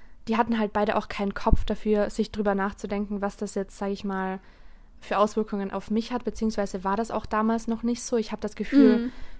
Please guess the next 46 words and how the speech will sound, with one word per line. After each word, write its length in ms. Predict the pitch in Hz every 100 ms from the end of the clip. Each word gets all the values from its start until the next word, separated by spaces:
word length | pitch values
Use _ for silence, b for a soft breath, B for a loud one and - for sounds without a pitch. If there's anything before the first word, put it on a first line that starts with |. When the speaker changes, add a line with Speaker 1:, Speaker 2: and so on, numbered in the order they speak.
| -
Speaker 1:
die 140 | 190
Welt 300 | 202 214 220
aktuell 500 | - - - 208 214
ist 200 | 226 214
viel 180 | - 226
reflektierter, 1040 | 214 202 196 190 - - 233 254 277 302 359 -
beziehungsweise 460 | - 220 220 202
auch 60 | 196
Speaker 2:
Ja, 100 | 233
Speaker 1:
unsere 200 | 208 214
Speaker 2:
total. 140 | 208 196
Speaker 1:
Generation. 800 | 190 190 - - - 202 220 269 B B B -
Deswegen 240 | 220 202
hab 60 | 226
ich 100 | 220
das 160 | 196
Gefühl, 320 | 214 190 220
dass 260 | 202 196 - 220
wir 260 | 196 214
das 160 | 202 -
vielleicht 340 | 208 190 -
auch 180 | 196 196
alles 240 | 202 202 -
so 60 |
ein 80 | 196
bisschen, 500 | 208 - 202 190 196 b b b b b b -
ähm, 560 | 196 196 196 190 190 - - -
bedachter 640 | - - 202 - 254 254 262 -
begehen. 560 | 233 233 233 254 269 269
Also 200 | 208 202
so 80 | 202
grad 180 | - 202
so 100 | 208
in 60 |
der 80 | 196
Kindererziehung 760 | - 247 254 233 - 247 247 240
hab 80 | 208
ich 80 | 202
schon 120 | 208
das 140 | 208
Gefühl, 240 | 208 - 226
dass 120 | 247
Speaker 2:
Mhm. 60 |
Speaker 1:
es 80 | 220
jetzt 220 | 202 196
viel, 400 | - 220 220 214